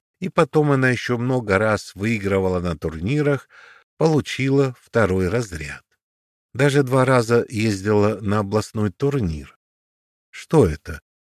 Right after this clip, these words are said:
Тоже своеобразный дар, С младшей произошла история один в один. Также показала ей, как играть,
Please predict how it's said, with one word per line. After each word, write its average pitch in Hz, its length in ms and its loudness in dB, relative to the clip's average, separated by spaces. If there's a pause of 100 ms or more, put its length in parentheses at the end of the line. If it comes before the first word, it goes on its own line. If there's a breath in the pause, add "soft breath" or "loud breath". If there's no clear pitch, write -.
Тоже 113 400 2
своеобразный 101 1040 -2
дар, 131 340 0 (920)
С - 120 -20
младшей 131 460 2
произошла 117 680 2
история 113 720 2
один 104 420 -2
в 113 80 0
один. 87 480 -6 (580)
Также 120 440 0
показала 110 540 2
ей, 95 120 2
как 87 300 -6
играть, 92 520 -2